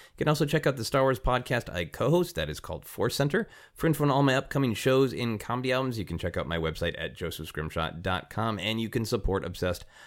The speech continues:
by backing us on Patreon. Full info on that, go to patreon dot com slash Joseph Scrimshaw.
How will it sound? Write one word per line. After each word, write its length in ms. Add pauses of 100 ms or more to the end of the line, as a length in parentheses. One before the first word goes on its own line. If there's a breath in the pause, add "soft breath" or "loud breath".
(140 loud breath)
by 120
backing 340
us 120
on 120
Patreon. 500
Full 160
info 180
on 80
that, 260
go 100
to 60
patreon 420
dot 220
com 320
slash 320
Joseph 320
Scrimshaw. 540